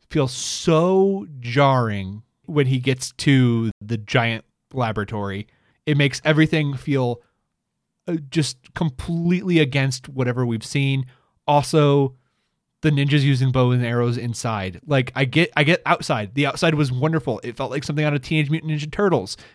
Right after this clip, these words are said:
It was so cool. It was something Daredevil could have done. I also loved that Logan is someone who never really had to learn to fight because he just heals through it.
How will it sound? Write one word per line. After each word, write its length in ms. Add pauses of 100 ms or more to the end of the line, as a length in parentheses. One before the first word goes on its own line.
(440)
It 180
was 300 (180)
so 540
cool. 460 (260)
It 80
was 120
something 280
Daredevil 720
could 160
have 120
done. 360 (960)
I 120
also 260
loved 420
that 180
Logan 560 (600)
is 160
someone 320
who 160
never 420
really 240
had 200
to 60
learn 220
to 100
fight 380
because 540 (100)
he 220
just 240
heals 400
through 300
it. 180